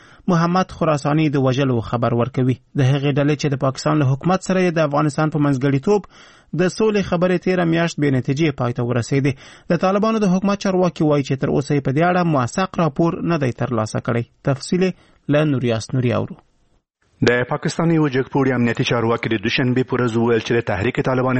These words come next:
Speaker 2: پاکستان ویاند محمد خراساني په افغانستان کې وژل شوی دی.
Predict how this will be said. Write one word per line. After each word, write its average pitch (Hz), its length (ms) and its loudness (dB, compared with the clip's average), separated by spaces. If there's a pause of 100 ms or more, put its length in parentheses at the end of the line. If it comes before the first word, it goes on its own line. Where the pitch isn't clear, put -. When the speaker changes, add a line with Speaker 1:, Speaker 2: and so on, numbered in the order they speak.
(100)
Speaker 2:
پاکستان 123 500 -2
ویاند 117 320 0
محمد 98 420 -2 (140)
خراساني 104 560 -2
په 135 100 0
افغانستان 127 420 -2
کې 101 160 -4
وژل 87 280 -2
شوی 98 300 0
دی. 117 120 2